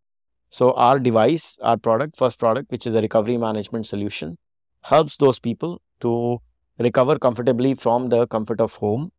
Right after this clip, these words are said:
So they don't need to go to visit hospital so many times, and also reduces risk of complications like wound issues.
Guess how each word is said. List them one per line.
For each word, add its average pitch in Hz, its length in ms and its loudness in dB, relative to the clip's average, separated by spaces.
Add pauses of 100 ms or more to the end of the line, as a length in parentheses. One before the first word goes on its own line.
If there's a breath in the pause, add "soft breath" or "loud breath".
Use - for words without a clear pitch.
(160)
So 113 120 -4
they 110 120 2
don't 127 180 -2
need 131 160 -4
to 120 80 -6
go 113 180 -2
to 110 140 -6
visit 107 240 -4
hospital 107 400 -8
so - 140 -10
many 104 200 -6
times, 104 460 -10 (560)
and 113 380 -2
also 127 680 2 (140)
reduces 120 500 0
risk 120 220 -6
of 120 140 -2
complications 110 720 -4
like 107 220 -2
wound 113 240 -4
issues. 95 460 -8